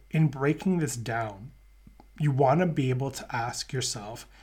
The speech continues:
how do you value yourself and how do you value others? The second part to that is write these three things down. How do you add value to people,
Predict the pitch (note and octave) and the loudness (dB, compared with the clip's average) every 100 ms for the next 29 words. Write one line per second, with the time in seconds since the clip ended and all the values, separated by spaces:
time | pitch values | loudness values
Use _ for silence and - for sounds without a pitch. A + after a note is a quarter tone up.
0 | - - - - C3+ C#3+ F#3+ F3 D#3+ D#3 | -20 -20 -14 -6 -2 2 4 4 4 4
1 | E3 E3 D#3+ D3 B2 B2+ - - - - | 2 0 0 -2 -4 -6 -10 -18 -20 -20
2 | - - - C3+ A#2+ C3 B2 C3+ C3+ B2 | -20 -12 -4 -2 0 2 2 0 0 0
3 | A#2 B2 B2+ B2+ B2 A2 - - - - | 0 2 0 -2 -4 -4 -6 -10 -8 -10
4 | - - - - - - - - - - | -16 -20 -20 -20 -20 -20 -20 -20 -20 -20
5 | - - - - - - - - - E3 | -20 -20 -14 -14 -14 -20 -20 -20 -14 -4
6 | C3 G#3+ A3 G3+ - D3+ B2+ - A#2 A2 | 2 2 4 0 0 0 0 -2 -4 -2
7 | A2+ A2+ A2+ - - - - - - - | -2 0 -2 -4 -12 -20 -20 -20 -20 -16
8 | - C3+ C3+ - - D#3+ - - C#3+ C3+ | -4 2 2 2 0 0 2 -2 -4 -4
9 | - B2+ A2+ A2 A#2 - A#2 - - - | 0 0 0 -2 -8 -10 -16 -16 -20 -20
10 | - - - - - - - - - - | -20 -20 -20 -20 -20 -20 -20 -20 -20 -20
11 | - - - - - - - - - - | -20 -20 -20 -20 -20 -20 -20 -20 -14 -2
12 | D#3 F3 F#3+ G3 D#3+ D3 C3 B2+ C3+ C3+ | 2 6 6 6 4 4 4 4 4 0
13 | C3+ B2+ - C#3 B2 A#2 A#2 - - D3 | -2 -4 -4 0 0 -2 -6 -12 -6 -4
14 | C3 G3 B3 | -2 -2 -2